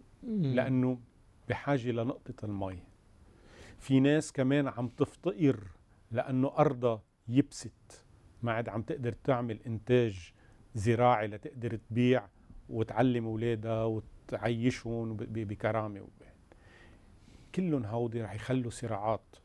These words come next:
Speaker 2: ولما أكون أنا عم سبب ناس يكون عندها فقر وعندها جوع وما قادرة تسقف وتتطور وكذا، هودول أنا عم بحضر ناس مقاتلين، ناس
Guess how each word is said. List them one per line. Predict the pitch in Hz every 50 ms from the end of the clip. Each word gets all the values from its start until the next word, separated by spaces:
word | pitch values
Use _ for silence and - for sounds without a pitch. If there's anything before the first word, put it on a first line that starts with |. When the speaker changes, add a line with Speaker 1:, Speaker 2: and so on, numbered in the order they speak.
| - -
Speaker 2:
ولما | 123 123 123 123 120
أكون | 117 - - 139 139 - -
أنا | 151 143
عم | 113 113 131 123
سبب | - - 147 143 131 123 127 127 113 113
ناس | 120 131 135 139 127 - -
يكون | - - 123 120
عندها | 104 127 135 120 123 107
فقر | - - - 220 160 - - - - - - - - - - - -
وعندها | 110 110 127 131 127 123 123
جوع | 113 104 135 143 135 120 95
وما | 101 110 120
قادرة | 135 - 139 131 120 123 117
تسقف | - - - - - - - - 110 - - -
وتتطور | - - - - - - - 135 143 139 131 117 113 107 110 110
وكذا، | 107 - 110 110 113 123 127 - - - - - - - -
هودول | 131 135 135 135 127 139 143 135
أنا | 139 139 - 135 135 131
عم | - 110 120 113
بحضر | - - - 156 147 127 127 123 139 131 117 113
ناس | 117 123 123 127 123 - - 120
مقاتلين، | 117 110 - - 123 117 113 - 117 104 113 117 120 120 113 110 107
ناس | 113 117 110 - -